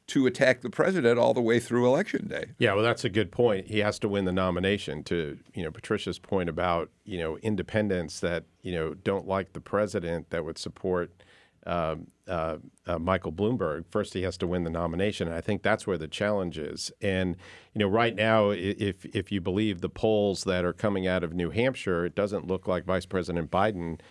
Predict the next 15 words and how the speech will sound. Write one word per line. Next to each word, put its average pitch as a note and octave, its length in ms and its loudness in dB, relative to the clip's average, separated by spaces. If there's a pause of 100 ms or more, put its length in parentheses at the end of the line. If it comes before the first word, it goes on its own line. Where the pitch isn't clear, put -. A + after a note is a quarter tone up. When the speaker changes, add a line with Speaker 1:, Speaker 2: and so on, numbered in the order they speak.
(120)
Speaker 2:
is F#2 160 -6
gonna F2+ 320 0 (500)
come G#2+ 200 0
out G2 200 2
in F2+ 80 -4
the D#2+ 80 -4
top E2+ 320 -2
two. G2 300 0
Now, E2 320 -2 (100)
anything A2+ 440 0
can F2+ 200 -2
change, G2 640 -2 (400)
but G2 340 0
if G2 200 -2
he, C3 500 -2